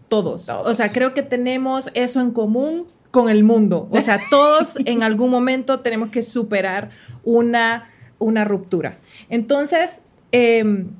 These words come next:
Speaker 1: para, para empezar a hablar de este tema, creo que la pregunta inicial sería,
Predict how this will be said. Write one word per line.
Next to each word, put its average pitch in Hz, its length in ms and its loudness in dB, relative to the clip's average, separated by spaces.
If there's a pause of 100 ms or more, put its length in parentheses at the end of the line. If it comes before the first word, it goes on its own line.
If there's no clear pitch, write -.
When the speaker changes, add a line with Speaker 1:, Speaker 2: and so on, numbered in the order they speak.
(580)
Speaker 1:
para, 285 320 2
para 277 180 2
empezar 277 400 0
a 339 60 0
hablar 294 240 -4
de 277 80 0
este 285 180 -8
tema, 233 380 -2
creo 247 240 0
que 285 100 2
la 277 180 0
pregunta 247 540 0
inicial 240 880 0 (480)
sería, 240 800 -2